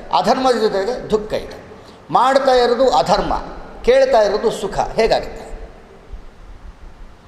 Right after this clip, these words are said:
ಅದಕ್ಕೋಸ್ಕರವಾಗಿ ಧರ್ಮವನ್ನು ಆಚರಿಸಬೇಕು. ಧರ್ಮ ಅಂದರೆ ಏನಾದರೆ? ಯಾವುದು ಧರ್ಮ? "ಸವೈ ಪುಂಸಾಂ ಪರೋ ಧರ್ಮೋ ಯಥೋ ಭಕ್ತಿರಧೋಕ್ಷಜೆ." ಭಾಗವತ ಸಂದೇಶ ಕೊಡ್ತಾ ಇದೆ.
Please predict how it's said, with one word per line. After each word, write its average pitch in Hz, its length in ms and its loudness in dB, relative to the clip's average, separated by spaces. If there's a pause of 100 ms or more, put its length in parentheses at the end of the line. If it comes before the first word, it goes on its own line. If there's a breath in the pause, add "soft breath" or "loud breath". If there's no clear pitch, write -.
(160)
ಅದಕ್ಕೋಸ್ಕರವಾಗಿ 202 920 2 (500)
ಧರ್ಮವನ್ನು 247 720 2 (380)
ಆಚರಿಸಬೇಕು. 156 840 0 (420)
ಧರ್ಮ 262 300 2
ಅಂದರೆ 196 300 0
ಏನಾದರೆ? 139 420 -6 (880 loud breath)
ಯಾವುದು 220 460 2
ಧರ್ಮ? 113 280 -2 (880)
"ಸವೈ 262 500 2
ಪುಂಸಾಂ 233 680 0
ಪರೋ 220 340 4
ಧರ್ಮೋ 175 420 -2 (380)
ಯಥೋ 214 340 2
ಭಕ್ತಿರಧೋಕ್ಷಜೆ." 151 1200 -4 (480)
ಭಾಗವತ 208 400 2
ಸಂದೇಶ 185 420 -4
ಕೊಡ್ತಾ - 300 -10
ಇದೆ. - 240 -16